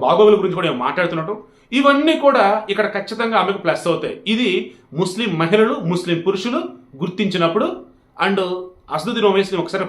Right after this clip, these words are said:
పక్కన పెట్టి ఒక్కసారి మార్పు కోరుకుందాం, మార్పును ఆశిద్దాం, మేలిన మార్పుని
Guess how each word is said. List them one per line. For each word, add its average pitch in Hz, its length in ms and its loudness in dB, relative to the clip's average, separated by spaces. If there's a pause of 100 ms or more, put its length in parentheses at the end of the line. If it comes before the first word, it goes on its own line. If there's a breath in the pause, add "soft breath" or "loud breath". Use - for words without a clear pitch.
పక్కన 180 260 -2
పెట్టి 170 200 -2 (380 loud breath)
ఒక్కసారి 226 380 2 (100)
మార్పు 208 300 4
కోరుకుందాం, 160 460 -2 (920)
మార్పును 196 480 2
ఆశిద్దాం, 175 340 -4 (520)
మేలిన 269 300 6 (120)
మార్పుని 202 400 2